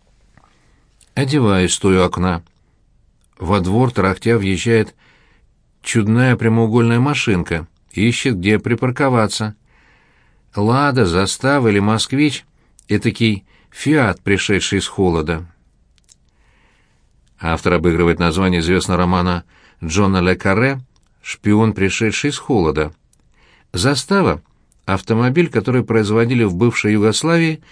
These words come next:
на базе «Фиата». Машинка втискивается, наконец, между «Ситроэном» D C и «Бентли», над которым склонился мой брат. Резко распахнув дверцу —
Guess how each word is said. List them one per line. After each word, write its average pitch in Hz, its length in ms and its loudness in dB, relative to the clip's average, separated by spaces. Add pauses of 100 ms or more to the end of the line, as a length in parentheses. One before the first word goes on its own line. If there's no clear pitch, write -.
(240)
на 117 180 0
базе 123 340 2
«Фиата». 85 540 -2 (1800)
Машинка 165 540 2
втискивается, 170 680 0
наконец, 147 580 0 (380)
между 127 400 2
«Ситроэном» 120 800 0 (460)
D 107 320 2
C 202 340 0 (280)
и 190 80 2
«Бентли», 127 600 2 (460)
над 92 220 2
которым 113 560 2
склонился 107 560 0
мой 123 180 2
брат. 147 320 -2 (800)
Резко 90 480 0
распахнув 90 560 -2
дверцу — 123 540 -2